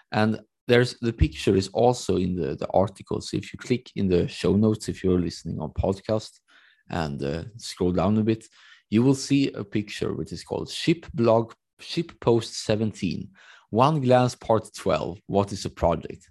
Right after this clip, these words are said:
This is the name. So notice in the desired outcome that I use the present tense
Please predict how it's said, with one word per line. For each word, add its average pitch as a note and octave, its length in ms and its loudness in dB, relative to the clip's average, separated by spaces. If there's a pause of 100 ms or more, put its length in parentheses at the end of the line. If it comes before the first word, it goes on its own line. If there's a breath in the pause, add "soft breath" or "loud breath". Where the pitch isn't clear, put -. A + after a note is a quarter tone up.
This F#2+ 240 2
is D2+ 120 -12
the C2 100 -8
name. G1+ 200 -10 (2750)
So D#3 460 2 (1300 soft breath)
notice G3 580 4
in E3 80 0
the C#3+ 100 2
desired F#2 560 4
outcome B2 640 0 (120)
that G#2 80 2
I G2+ 60 4
use F#2 300 2
the - 120 -10 (100)
present A#2+ 640 0
tense - 580 -6